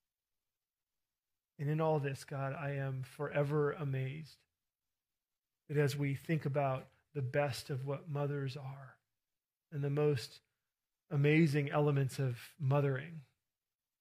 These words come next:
that it's really a doorway to see your glory. It's a window to be able to see how amazing you are. And so bless our moms today, God. Honor them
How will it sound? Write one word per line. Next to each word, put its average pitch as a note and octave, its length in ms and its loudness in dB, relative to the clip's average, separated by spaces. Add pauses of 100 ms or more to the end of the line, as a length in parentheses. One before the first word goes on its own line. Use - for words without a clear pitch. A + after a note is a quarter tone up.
(1000)
that C#3 120 -2
it's C#3 200 -6
really C#3 200 2
a C3 40 2
doorway C3 640 -2
to B2 100 -8
see D3 340 -2
your C3 300 -2
glory. B2+ 500 -12 (1080)
It's D3 160 -10
a C#3 80 0
window C3+ 680 0 (720)
to C#3+ 80 -8
be C#3 120 0
able C#3+ 180 2
to C3 120 -6
see D3+ 720 -2 (500)
how C#3 220 -4
amazing C3+ 600 0
you B2+ 260 -2 (140)
are. C#3+ 140 -18 (1700)
And C3+ 120 -12
so C#3 140 -6
bless C#3 580 -4 (120)
our C3 160 -6
moms A#2+ 460 -8
today, C3 380 -10
God. D3+ 340 -20
Honor C3+ 340 -2
them B2+ 400 -8